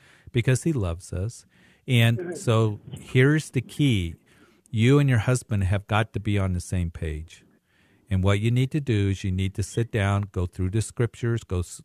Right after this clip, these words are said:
through Proverbs, and it talks a lot about disciplining, you know. Um, it talks about, uh, raising your children so you don't raise a child that is spoiled.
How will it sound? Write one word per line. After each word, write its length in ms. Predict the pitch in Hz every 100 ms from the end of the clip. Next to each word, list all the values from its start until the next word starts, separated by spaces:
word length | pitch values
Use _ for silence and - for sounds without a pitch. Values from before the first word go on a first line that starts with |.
| _
through 240 | - 87 85
Proverbs, 800 | - 87 92 107 120 131 - - _ _ _ _ -
and 460 | 98 92 92 95 -
it 140 | 90
talks 300 | - 87 -
a 40 |
lot 280 | 85 85 90
about 480 | 107 107 104 107 -
disciplining, 840 | 98 - 95 - 107 110 110 113 -
you 160 | 98 98
know. 380 | 95 101 104 - _ _ 87
Um, 460 | 82 85 87 85 170
it 140 | - 87
talks 300 | 87 90 -
about, 440 | 90 95 92 92 - _ _ -
uh, 140 | 85
raising 400 | 87 92 98 104
your 140 | 107 104
children 420 | - 107 110 110
so 140 | -
you 140 | 95 95
don't 260 | 101 104
raise 380 | 107 95 95 101
a 80 | 98
child 500 | - 92 95 104 110
that 140 | 95
is 120 | 90
spoiled. 640 | - - 90 87 95 139